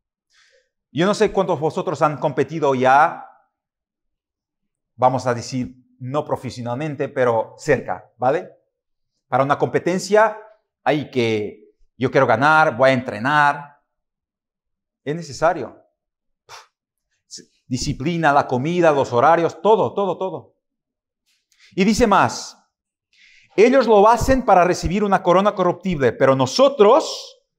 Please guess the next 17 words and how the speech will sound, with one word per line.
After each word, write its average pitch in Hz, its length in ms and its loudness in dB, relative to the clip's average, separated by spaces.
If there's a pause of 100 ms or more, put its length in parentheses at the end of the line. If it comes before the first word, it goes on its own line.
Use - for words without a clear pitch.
en 143 200 -2
cambio, 185 600 2 (260)
para 143 220 4
una 233 560 0 (160)
incorruptible". 120 880 -4 (1600)
Por 143 160 6
eso 254 560 2 (260)
yo 196 440 2
corro 202 580 4
así, 185 760 -2 (400)
no 240 360 2
como 254 460 4
a 143 120 4
la 143 80 6
aventura, 175 720 2 (420)
peleo 180 540 4
así, 160 760 -6